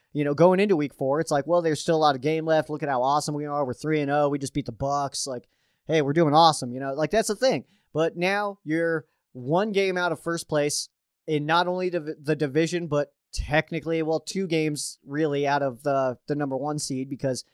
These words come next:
we would have to get past the Packers as well. We'd have to have a better record than them, so, since they have the head-to-head. But, uh, yeah, I mean, we're sitting at a good spot right now, and I, I just don't necessarily think that that's something that will happen with, um,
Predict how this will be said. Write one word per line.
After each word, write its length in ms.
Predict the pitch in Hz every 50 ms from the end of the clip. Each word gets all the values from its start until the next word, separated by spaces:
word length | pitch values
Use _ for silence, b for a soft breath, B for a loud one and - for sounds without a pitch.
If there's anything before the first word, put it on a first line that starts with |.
| _ _ _ _ -
we 180 | 127 135 139 135
would 120 | 139 135
have 140 | 135 143 -
to 100 | - 127
get 320 | 117 135 135 131 - -
past 360 | - 113 139 147 143 - -
the 100 | - 135
Packers 460 | 127 131 123 123 123 - 123 123 117 123
as 160 | 123 113 -
well. 160 | 123 120 120
We'd 160 | 123 156 151
have 100 | 165 147
to 120 | - 135 156
have 140 | 160 147
a 60 | 143 123
better 180 | 135 127 123
record 280 | 120 135 127 - 127 110
than 100 | 120 120
them, 300 | 120 117 113 120 135 143
so, 200 | - - 127 120
since 200 | - - 143 127
they 80 | 147 139
have 120 | 135 120
the 60 | 123
head-to-head. 440 | 120 131 120 123 117 143 165 156 123
But, 180 | 110 139 - - b b b b b b b b b b _ _ - _ - -
uh, 240 | 165 165 160 156 151 151
yeah, 220 | 165 226 262 135
I 60 | 135
mean, 180 | 151 170 175 170
we're 160 | 175 185 180
sitting 240 | - - 240 233 226
at 60 | 202 185
a 40 |
good 200 | 160 175 196 170
spot 280 | - - - 151 180 185
right 140 | 165 143 131
now, 200 | 135 131 131 131
and 100 | 131 131
I, 200 | 131 143 156 - -
I 100 | 151 151
just 220 | 160 170 - -
don't 340 | 160 160 170 170 127 165 170
necessarily 580 | 160 156 151 - 156 - 170 165 160 151 147
think 280 | 139 - - 160 151 -
that 100 | 147 127
that's 300 | - 147 143 135 - -
something 340 | - 165 147 135 - 147 143
that 140 | 139 135 131
will 180 | 139 139 131 127
happen 480 | 131 139 131 123 - 139 127 120 123
with, 220 | 123 131 120 - -
um, 320 | 120 117 113 117 113